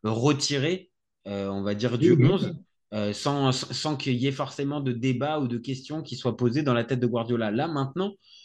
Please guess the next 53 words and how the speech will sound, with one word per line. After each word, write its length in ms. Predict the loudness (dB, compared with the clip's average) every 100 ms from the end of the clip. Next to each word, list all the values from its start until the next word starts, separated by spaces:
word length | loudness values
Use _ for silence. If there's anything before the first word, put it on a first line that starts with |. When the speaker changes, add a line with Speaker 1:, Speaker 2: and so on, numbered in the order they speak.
| _
Speaker 1:
en 100 | -4
fait, 220 | 0 0
c'est 160 | 0 0
plus 340 | 0 -2 -2
tant 320 | 0 -4 -4 -10 _
parce 220 | -8 -8
que 160 | -2 -2
c'est 160 | 2 4
une 120 | 4
référence 520 | 4 2 0 0 -2
à 60 | -2
son 160 | -2
poste 440 | 0 -2 -4 -12 -16 _ -6
que 80 |
je 80 | -4
considère 420 | -2 -2 2 0
qu'il 140 | 2 2
est 40 |
Speaker 2:
Mm. 20 |
Speaker 1:
indispensable. 480 | 2 0 -2 0 -2 -6 -16 -18 -4
C'est 180 | 0
plus 260 | 2 2 2
que, 240 | 0 0 -4 _ _ -4
en 80 |
fait, 260 | 0 0 -2 -4
il 180 | -4
sert 240 | -2 -2 0
à 100 | -2
tout. 320 | 0 0 0
Et 180 | -2 -2 0
on 80 | 0
le 60 |
sait 180 | 0 -4
tous, 180 | -4 -2
dans 140 | 0
une 160 | 2 0
saison, 340 | 0 -2 0 4
t'as 100 | 6
Speaker 2:
Oui, 80 | 8
Speaker 1:
plein 160 | 8
Speaker 2:
oui, 140 | 10 10
Speaker 1:
de 100 | 8
Speaker 2:
oui. 60 |
Speaker 1:
moments. 160 | 6 0 _ _
Speaker 2:
Mais, 240 | 6 8 8
et 100 | 6
je, 80 | 6
et 180 | 6 6
je 80 | 8
pense 300 | 8 6 6
qu'il 100 | 6
a 100 | 6
vraiment, 540 | 6 6 6 6 4